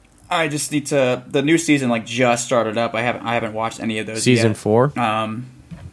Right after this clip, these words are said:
Speaker 1: ah, God, I don't even know what season. I don't, I don't keep track of the seasons,
Speaker 2: I think
Speaker 1: what
Speaker 2: it's
Speaker 1: it's called.
Speaker 2: season
Speaker 1: I just
Speaker 2: four.
Speaker 1: watch 'em as they come. Yeah.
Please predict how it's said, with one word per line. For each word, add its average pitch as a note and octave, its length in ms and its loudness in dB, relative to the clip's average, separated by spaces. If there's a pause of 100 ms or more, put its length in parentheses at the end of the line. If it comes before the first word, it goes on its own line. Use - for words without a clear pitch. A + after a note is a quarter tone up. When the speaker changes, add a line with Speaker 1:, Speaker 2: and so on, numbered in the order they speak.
(580)
Speaker 1:
ah, F#2 540 -4
God, F2+ 320 -2
I F#2+ 120 -4
don't G#2 100 -4
even F#2+ 120 -4
know F#2+ 100 -2
what - 100 -6
season. F#2 480 -2 (180)
I - 140 -2
don't, G2+ 100 4
I G#2+ 60 4
don't G#2 140 0
keep G2+ 140 -6
track G2 220 -2
of G2+ 60 -8
the F2+ 80 -6
seasons, G2 340 -2
Speaker 2:
I - 20 -4
think D3+ 120 4
Speaker 1:
what D#3 60 4
Speaker 2:
it's - 100 0
Speaker 1:
it's - 80 0
called. F#2+ 80 4
Speaker 2:
season F#2 100 2
Speaker 1:
I F#2 40 2
just F#2 100 -2
Speaker 2:
four. G2 100 2
Speaker 1:
watch F#2 240 2
'em G2 60 -2
as F#2 80 -4
they F#2+ 80 -2
come. F#2+ 360 -2 (640)
Yeah. G2+ 320 -4